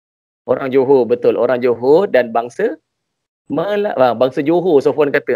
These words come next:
Ah, betul lah tu, bangsa Johor. Bangsa Melayu. Tuan-tuan, puan-puan, Haji Ha-, Ali Hassan bin Muhammad Hassan nama beliau.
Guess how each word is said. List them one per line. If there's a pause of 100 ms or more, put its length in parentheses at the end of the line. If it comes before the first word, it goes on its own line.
Ah,
betul
lah
tu,
bangsa
Johor. (320)
Bangsa
Melayu. (320)
Tuan-tuan,
puan-puan, (920)
Haji
Ha-,
Ali
Hassan
bin
Muhammad
Hassan
nama
beliau.